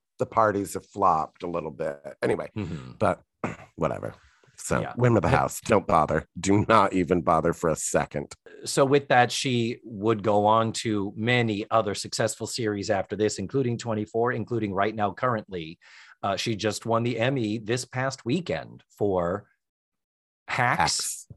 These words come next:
Speaker 2: What is it called? <laughs> I couldn't think of the name. For Hacks, where she plays, I, I, I haven't watched it, and I know I need to. She's like a
Speaker 1: Are
Speaker 2: Joan
Speaker 1: you
Speaker 2: Rivers.
Speaker 1: shitting me, David?
Speaker 2: You've said I need to, and I keep saying I need to. I haven't watched it.
Speaker 1: Oh my God. <laughs>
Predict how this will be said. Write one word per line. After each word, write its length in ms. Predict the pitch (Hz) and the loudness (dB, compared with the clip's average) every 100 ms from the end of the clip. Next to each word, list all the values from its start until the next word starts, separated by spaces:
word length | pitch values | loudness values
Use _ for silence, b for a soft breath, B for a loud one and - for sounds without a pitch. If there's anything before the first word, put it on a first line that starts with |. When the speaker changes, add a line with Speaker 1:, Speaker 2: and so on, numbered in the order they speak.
| _ | _
Speaker 2:
What 160 | 117 113 | -2 2
is 60 | |
it 60 | 151 | 4
called? 340 | 165 180 208 190 _ | 6 6 6 -2 _
<laughs> 80 | - | 2
I 100 | 175 | 2
couldn't 300 | - 196 190 | 6 6 6
think 200 | 185 156 | 6 8
of 60 | |
the 80 | 156 | 8
name. 300 | 143 117 - B B B B B _ - | 8 4 0 B B B B B _ -8
For 220 | 127 113 | 2 2
Hacks, 680 | - 143 160 107 113 - - - | 2 2 2 2 -2 -6 -8 -2
where 420 | 110 101 98 101 | 2 2 2 -2
she 180 | - 127 | -6 -8
plays, 340 | 131 117 113 | 0 0 0
I, 160 | 131 131 - 147 | -2 -4 -8 -10
I, 120 | 143 131 | -8 -2
I 120 | 156 | 0
haven't 300 | 196 214 226 | 2 2 0
watched 300 | 208 208 - | 2 2 2
it, 40 | 240 | 0
and 80 | 202 | 0
I 60 | |
know 180 | 196 190 | 2 4
I 60 | 175 | 6
need 200 | 165 156 | 4 2
to. 200 | 131 85 B B | 0 -2 B B
She's 180 | - 185 | -2 4
like 180 | 185 - | 6 10
a 40 | |
Speaker 1:
Are 80 | 285 | 10
Speaker 2:
Joan 120 | 302 | 12
Speaker 1:
you 60 | 427 175 | 12 12
Speaker 2:
Rivers. 200 | 165 370 | 10 12
Speaker 1:
shitting 340 | 330 403 - | 12 12 12
me, 120 | 415 | 12
David? 640 | 349 392 415 440 427 320 226 | 12 12 12 12 12 12 8
Speaker 2:
You've 240 | 220 285 202 | 6 4 6
said 160 | 311 392 | 8 8
I 100 | 480 | 8
need 160 | 349 - | 6 6
to, 120 | 403 | 8
and 80 | 370 | 8
I 60 | 349 | 6
keep 200 | 403 - | 2 2
saying 200 | 330 320 | 4 6
I 60 | |
need 180 | 320 381 | 6 6
to. 80 | 381 | 6
I 100 | 254 | 4
haven't 260 | 254 294 294 | 4 2 2
watched 380 | 392 466 - 539 | 2 2 4 6
it. 160 | 480 - _ 165 | 6 4 _ 6
Speaker 1:
Oh 280 | 185 202 | 10 10
my 180 | 190 139 | 10 6
God. 520 | 104 139 156 143 107 87 - | 6 6 8 6 4 -2 0
<laughs> 460 | 165 - - 202 | 0 2 2 2